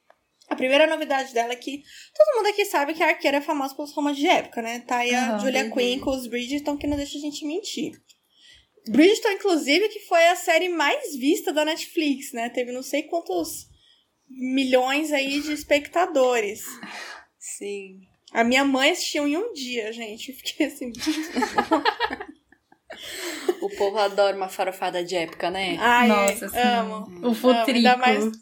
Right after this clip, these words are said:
Speaker 1: ainda ma-, é, o Gossip Girl do século dezoito. <laughs>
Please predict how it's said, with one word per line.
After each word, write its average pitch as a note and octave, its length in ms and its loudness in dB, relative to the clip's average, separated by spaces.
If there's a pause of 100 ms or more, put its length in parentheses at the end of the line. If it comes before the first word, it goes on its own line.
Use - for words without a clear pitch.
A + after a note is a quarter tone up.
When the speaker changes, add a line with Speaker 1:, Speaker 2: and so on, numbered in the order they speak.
(520)
Speaker 1:
ainda B3 240 2
ma-, B3+ 160 -2
é, A3+ 340 4 (120)
o A3+ 160 -12
Gossip C4+ 360 0
Girl B3 260 0
do C4 120 -8
século C4 360 -4
dezoito. A#3 760 -2
<laughs> G3+ 80 -10